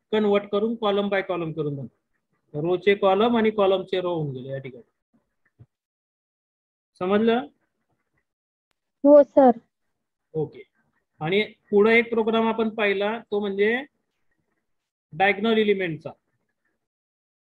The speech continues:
Speaker 1: diagonal एलिमेंटचा program याचा आधी पाहिला आपण. diagonal element म्हणजे काय,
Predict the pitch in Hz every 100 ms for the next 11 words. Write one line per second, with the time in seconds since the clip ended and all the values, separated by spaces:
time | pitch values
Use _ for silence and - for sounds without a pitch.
0 | _ _ _ _ _ 135 165 175 190 208
1 | 208 214 214 202 208 202 196 202 202 196
2 | 202 190 185 180 175 165 160 180 208 240
3 | - 180 190 202 208 214 214 214 208 220
4 | 220 214